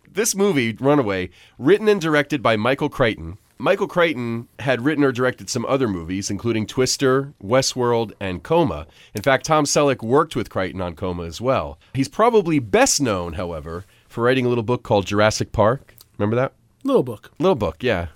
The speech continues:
Speaker 2: And, uh, by the way, there is a Screen Facts podcast for the movie of Jurassic Park,
Speaker 1: I
Speaker 2: so
Speaker 1: remem-,
Speaker 2: check that
Speaker 1: I
Speaker 2: out.
Speaker 1: remember well. But did we also talk about, I think we're about to discuss E R.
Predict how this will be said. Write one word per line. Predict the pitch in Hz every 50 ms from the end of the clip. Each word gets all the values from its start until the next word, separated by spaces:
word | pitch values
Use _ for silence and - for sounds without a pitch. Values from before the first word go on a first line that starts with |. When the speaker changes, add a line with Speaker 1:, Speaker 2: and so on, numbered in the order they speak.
| _ _
Speaker 2:
And, | - 120 120 120 120
uh, | 117 113 107
by | 139 147
the | 147 147
way, | 143 135
there | 127 123 123 120
is | - 165 160 151
a | 165 156 143 135 135 135
Screen | - - - 147 135 131
Facts | - 120 113 - -
podcast | - 131 120 120 113 - - 101 92 92 -
for | - -
the | 92 92
movie | 95 104 104 92 90 76
of | 73 76 76 73
Jurassic | - 78 65 65 73 - 76 73
Park, | - 80 64 -
Speaker 1:
I | -
Speaker 2:
so | 120 113 123
Speaker 1:
remem-, | 127
Speaker 2:
check | 127 98 -
that | - 92 87 -
Speaker 1:
I |
Speaker 2:
out. | - 135
Speaker 1:
remember | 135 143 151 147 143 156
well. | 156 165 170 156 143
But | 151 165 -
did | 165 180
we | 180 208 220
also | 233 254 - - 277 254
talk | - - 254 240 -
about, | 247 208 220 208 214 208 -
I | 175
think | 160 - 190 185 170
we're | 190 175
about | 170 165 185 185 175
to | - 147
discuss | - - 151 - - 151 147 - - _ _ _ _ _ _ -
E | 156 160
R. | 160 185 226 196 - -